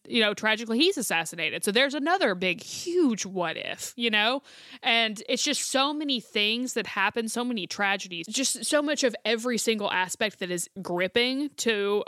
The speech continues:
our minds, it happened. So that's why I feel like our generation is still, I mean, so polarized by them, so entranced in the story. I mean, 'cause you can't watch a documentary about 'em and not be interested. It's not possible.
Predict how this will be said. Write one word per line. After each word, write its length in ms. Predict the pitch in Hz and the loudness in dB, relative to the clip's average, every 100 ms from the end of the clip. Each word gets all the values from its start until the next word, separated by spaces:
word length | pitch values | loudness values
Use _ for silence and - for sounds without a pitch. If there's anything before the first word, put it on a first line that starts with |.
| - - | -8 -2
our 220 | 185 185 | 2 2
minds, 640 | 180 175 190 233 277 294 | 0 0 2 2 0 -4
it 200 | - 214 | -6 -8
happened. 520 | - 214 202 175 - - | -2 0 0 -2 -8 -2
So 160 | 226 | 0
that's 280 | 214 247 - | 2 0 2
why 240 | 262 220 | 2 4
I 120 | 185 185 | 2 -2
feel 160 | 220 | -2
like 180 | 202 196 | -2 -2
our 120 | 196 190 | -4 -2
generation 540 | 196 185 185 - 180 | -2 -2 -2 -2 -4
is 140 | - | -2
still, 760 | - - - 247 247 233 - - - - _ - | -2 -4 -2 0 2 0 -2 -10 -20 -20 _ -2
I 120 | 208 | -2
mean, 340 | 196 180 165 - _ - | 0 -6 -10 -18 _ -6
so 520 | - 220 226 202 196 _ _ - | 2 4 4 0 -4 _ _ -4
polarized 580 | 220 294 427 233 175 185 | 0 2 2 0 0 -2
by 100 | 170 | -2
them, 280 | 165 156 | -2 -4
so 360 | 165 214 240 269 | -2 2 2 2
entranced 760 | - 226 240 254 330 196 - - | 0 0 2 2 2 0 -4 -2
in 120 | 220 | 0
the 100 | 214 | 0
story. 640 | - 233 285 285 196 190 - - - - | 0 2 2 2 2 0 -4 -14 -6 0
I 60 | |
mean, 140 | 214 214 | 0 0
'cause 200 | 240 247 | 0 0
you 40 | |
can't 280 | 262 349 - | 2 0 2
watch 200 | 277 277 | 0 2
a 60 | 226 | 2
documentary 600 | 240 220 226 233 202 196 | 0 0 0 0 0 0
about 260 | 190 185 | 2 0
'em 140 | 185 175 | 0 -2
and 80 | 190 | -2
not 180 | 190 | -2
be 100 | 156 151 | -4 -8
interested. 420 | 160 156 - 50 | -6 -6 -6 -2
It's 160 | - - | -2 0
not 160 | 294 | 0
possible. 600 | - 214 226 - - - | 0 -2 -2 -6 -10 -10